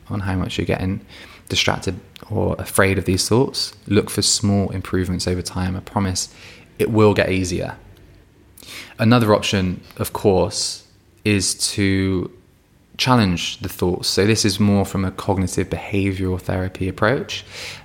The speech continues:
Um, what we do here, rather than just observing the thought, we scrutinize it. Now,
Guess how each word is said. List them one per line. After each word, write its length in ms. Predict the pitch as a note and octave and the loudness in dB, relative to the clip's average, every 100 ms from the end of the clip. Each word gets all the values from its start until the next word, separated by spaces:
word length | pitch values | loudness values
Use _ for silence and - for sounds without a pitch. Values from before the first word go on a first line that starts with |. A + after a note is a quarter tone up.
| - | -2
Um, 720 | F#2+ F#2+ F2+ F2+ F2 F#2 - - | 2 2 0 -2 -4 -6 -10 -8
what 160 | A2 A#2 | 2 4
we 100 | A2+ | 6
do 140 | A2 | 4
here, 280 | G#2 G#2 F#2 | 4 4 4
rather 260 | F#2+ A#2 A#2 | 4 2 2
than 140 | A#2 | 2
just 180 | A2 - | 0 -2
observing 460 | G2 G2 F#2+ F2+ | 0 2 2 0
the 60 | F2+ | -4
thought, 340 | - F2 E2+ - - - | -2 0 0 -6 -18 -6
we 60 | F#2+ | -2
scrutinize 640 | - G2 F2 - F2 E2 | 0 2 0 -2 -4 -4
it. 160 | D#2+ - - - - - - - - - - - | -6 -8 -20 -20 -20 -20 -20 -20 -20 -20 -16 -6
Now, 340 | A2 G2+ G2 | 0 2 2